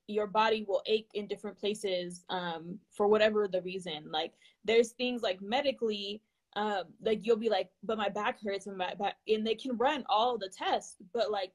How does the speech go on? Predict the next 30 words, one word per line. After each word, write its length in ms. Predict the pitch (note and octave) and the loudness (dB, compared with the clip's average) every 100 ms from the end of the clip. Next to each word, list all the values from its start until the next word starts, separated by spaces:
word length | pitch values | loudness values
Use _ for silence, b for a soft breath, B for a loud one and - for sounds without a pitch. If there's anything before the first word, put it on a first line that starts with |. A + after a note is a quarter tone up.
| _ | _
they 160 | F3 A#3 | -2 -2
won't 260 | C4 C#4+ - | 0 -4 -4
find 280 | C4+ D4 | -4 -4
the 60 | G#3+ | -6
problem 360 | - E4+ A#3+ G#3+ | -4 -6 -4 -8
because 240 | A3 A3 | -6 -6
the 80 | G#3 | -6
problem 360 | - B3 B3 G#3+ | -2 0 0 -4
is 140 | G#3 | -4
not 180 | G#3 G3 | -4 -4
actually 280 | F#3+ - G3 | -6 -6 -8
in 60 | F#3 | -8
your 100 | F3+ | -4
bi-, 260 | G#3+ A#3+ - | -2 -2 -4
your, 420 | G3 F#3+ F3+ F3 _ | -4 -2 -2 -4 _
your, 320 | F#3 F3+ F3+ - _ | -12 -12 -14 -20 _
uh, 260 | G3 E3+ - - | -6 -6 -8 -6
body, 340 | F3+ C#4 C#4 A3 | 4 6 6 4
it's 140 | G#3+ | 2
in 60 | G3+ | -2
your 120 | E3 | -8
mind. 420 | F3+ G3 D3 - _ b b b _ | -4 -4 -4 -12 _ b b b _
So 520 | - G#3+ G3 F#3+ F3+ - _ _ _ - | 0 4 4 2 -6 -10 _ _ _ -2
a 100 | G#3+ | 0
lot 280 | A3 A#3 A#3 | 2 0 0
of 140 | G#3+ | -6
people, 400 | A#3+ A3+ G#3+ G3+ | -10 -8 -6 -6
especially 480 | G3+ - F#3+ - A3 | -8 -8 -10 -8 -6
lately, 540 | G#3 G#3 G#3+ G#3+ G3+ F#3+ | -2 -2 0 -2 -2 -6
um, 420 | F#3 E3+ F3+ G3+ | -6 -8 -10 -12